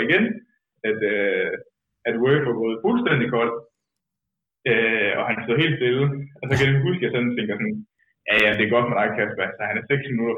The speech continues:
foran mig, og vi har syv kilometer igen. Så det, han skal gå, og jeg kan nå at hente ham." Øh,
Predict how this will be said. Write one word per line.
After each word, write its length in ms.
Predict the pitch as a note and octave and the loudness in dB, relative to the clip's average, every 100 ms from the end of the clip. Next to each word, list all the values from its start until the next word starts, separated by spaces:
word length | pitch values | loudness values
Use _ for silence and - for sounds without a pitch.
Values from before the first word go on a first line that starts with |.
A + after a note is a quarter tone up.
| A#2+ | 2
foran 300 | A#2 A#2 A2 | 2 2 0
mig, 120 | G2 F#2 - E2+ | -2 -2 -4 -4
og 100 | E2+ - _ _ _ _ _ _ _ _ _ | -6 -10 _ _ _ _ _ _ _ _ _
vi 40 | A2 | 0
har 80 | A2+ - | 0 0
syv 100 | - B2+ | -4 -6
kilometer 320 | A#2 G#2+ G2+ F2 | -4 -2 0 -2
igen. 160 | F2+ F#2 F#2+ - | -4 -6 -8 -14
Så 60 | _ - | _ -4
det, 100 | G2+ F#2 - - _ _ - | 0 0 -2 -10 _ _ -6
han 80 | A#2 | -4
skal 120 | A2 A2 B2 | -2 -2 0
gå, 80 | B2 B2 | 0 -2
og 40 | F#2+ | -8
jeg 80 | |
kan 100 | F#2+ | -8
nå 80 | G2 | -6
at 60 | F#2+ | -6
hente 160 | F2 - | -8 -12
ham." 100 | - - _ _ _ _ _ - B2 | -16 -20 _ _ _ _ _ -2 0
Øh, 500 | A2+ A2 G#2+ F#2 | 2 2 0 -2